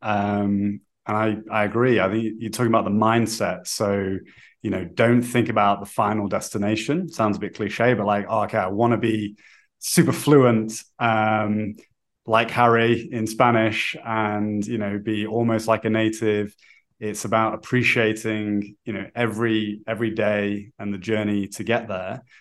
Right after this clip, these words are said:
Because, yeah, once you're there, okay, great. But, you know, the, it's like the fun of anything is the experiences you have along the way and the developments, like seeing yourself improve little by little.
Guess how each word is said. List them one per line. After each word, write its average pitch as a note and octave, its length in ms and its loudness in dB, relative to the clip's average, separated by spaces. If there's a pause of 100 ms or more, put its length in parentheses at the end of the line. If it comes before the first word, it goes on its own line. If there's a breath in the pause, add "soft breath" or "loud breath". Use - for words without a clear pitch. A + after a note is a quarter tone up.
(200 soft breath)
Because, A2+ 720 0
yeah, D3 240 6
once D3 340 4
you're A#2+ 80 2
there, B2+ 540 2
okay, G#2+ 280 -2
great. A#2+ 440 0 (180)
But, G#2 320 -4 (380 soft breath)
you A2+ 80 -2
know, G#2 160 -2
the, G#2+ 500 -2
it's B2+ 120 -4
like A#2+ 140 4
the G#2+ 60 -8
fun C3+ 440 4
of A2 100 0
anything G#2+ 840 -2
is G#2 600 -6
the G#2+ 100 -12
experiences A#2+ 680 0
you G#2+ 80 -4
have G#2+ 240 -2
along G#2 220 -2
the G2 60 -4
way C#3 520 6
and G#2+ 440 -4 (600 soft breath)
the G#2 100 -10
developments, G#2+ 720 0
like F#2+ 160 -10
seeing B2 300 2
yourself G#2+ 440 -2
improve G#2+ 640 -2
little A2 160 -2
by G2+ 160 -4
little. G2+ 460 -8